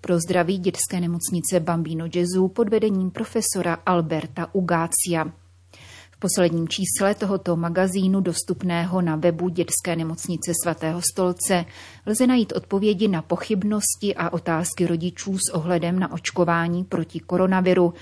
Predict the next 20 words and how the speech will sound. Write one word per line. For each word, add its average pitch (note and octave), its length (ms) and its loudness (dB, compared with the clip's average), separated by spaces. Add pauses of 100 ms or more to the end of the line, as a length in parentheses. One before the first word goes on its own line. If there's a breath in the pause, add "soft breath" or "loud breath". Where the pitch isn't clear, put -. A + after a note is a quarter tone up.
(240 loud breath)
u A#3 80 0
dětí A#3+ 340 2
ve A#3 140 2
věku F#3 340 2
od - 320 -4
pěti G#3+ 400 2
do A3+ 160 2
jedenácti E3+ 760 2
let. F3 280 0 (600 loud breath)
Odborníci A#3+ 600 4
zdůrazňují, F#3 760 2
že G3+ 120 2
ačkoliv A3 400 0
děti E3+ 380 -2 (120)
se F#3 60 0
infikují F#3+ 640 0
méně F#3 360 0
častěji F3+ 480 0
než E3+ 200 -2
dospělí, F3+ 680 0